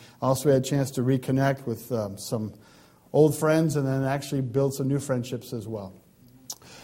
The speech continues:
Please turn your Bibles to First Peter chapter one. We're continuing our, our slow series on the book of First Peter, and by, uh,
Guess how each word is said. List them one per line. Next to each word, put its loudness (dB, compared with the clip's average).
Please 6
turn 6
your 8
Bibles 6
to 6
First 0
Peter 4
chapter 2
one. 4
We're 4
continuing 6
our, 6
our 4
slow 4
series 2
on 2
the 0
book -2
of -8
First -2
Peter, 0
and 0
by, 4
uh, 0